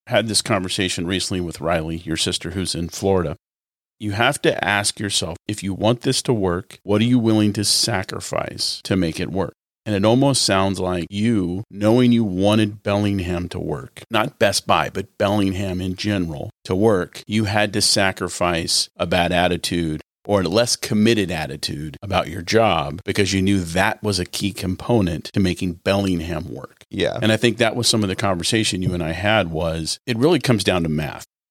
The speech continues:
Speaker 1: I'm learning in my, my years of experience,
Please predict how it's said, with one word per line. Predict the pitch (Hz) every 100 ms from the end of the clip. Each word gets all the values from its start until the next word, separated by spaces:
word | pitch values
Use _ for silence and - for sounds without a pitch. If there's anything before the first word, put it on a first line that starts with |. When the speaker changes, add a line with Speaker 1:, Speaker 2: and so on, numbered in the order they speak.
| _ _ _ -
Speaker 1:
I'm | 101
learning | 98 107 117 113 95 92 90 -
in | 95
my, | 98 90 90 - -
my | 87
years | 90 120 131
of | 110 90
experience, | - - - 95 80 78 -